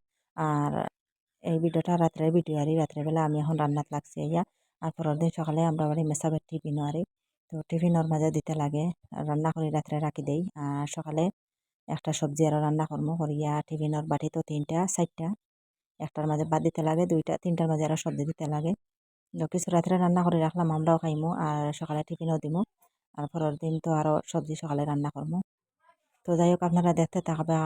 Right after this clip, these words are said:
আমি মাছগুলা বাজিয়ে নেই। আর ভিডিওটা দেখে দেখে একটা লাইক দিয়ে দিবা, লাইকটা দিতে ভুলবা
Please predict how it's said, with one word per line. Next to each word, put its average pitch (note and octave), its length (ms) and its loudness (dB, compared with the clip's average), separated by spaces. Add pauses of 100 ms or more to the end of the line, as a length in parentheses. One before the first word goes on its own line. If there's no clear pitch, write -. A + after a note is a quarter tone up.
আমি D3+ 200 -2
মাছগুলা D3+ 460 -2
বাজিয়ে D3 240 -2
নেই। C#3+ 160 0 (1800)
আর G3+ 180 4
ভিডিওটা G3 300 8
দেখে G3+ 240 8
দেখে F#3 220 0
একটা F#3 180 -2
লাইক E3+ 280 4
দিয়ে F#3+ 140 6
দিবা, E3+ 220 4
লাইকটা E3+ 280 0
দিতে E3 280 2
ভুলবা D#3+ 260 2